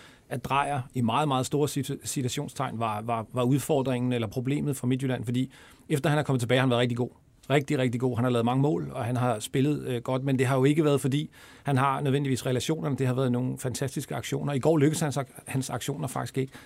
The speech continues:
Han havde en, i hvert fald i første halvleg tre-fire muligheder, hvor man tænker, "Okay, det her kan blive til noget,"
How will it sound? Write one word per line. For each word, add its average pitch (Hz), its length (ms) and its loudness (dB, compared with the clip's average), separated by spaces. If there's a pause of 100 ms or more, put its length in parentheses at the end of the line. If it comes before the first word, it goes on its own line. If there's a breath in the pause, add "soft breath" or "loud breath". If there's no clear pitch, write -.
(100)
Han 131 160 2
havde 156 260 4
en, 131 240 0
i 127 80 -4
hvert 147 180 0
fald 147 160 -2
i 139 60 -4
første 143 280 -2
halvleg 135 240 -2
tre-fire 151 340 0
muligheder, 147 460 2 (380 loud breath)
hvor 143 180 4
man 139 140 2
tænker, 131 380 2
"Okay, 131 140 0
det 135 120 2
her 160 100 2
kan 131 120 -4
blive 143 160 0
til 143 160 0
noget," 135 260 2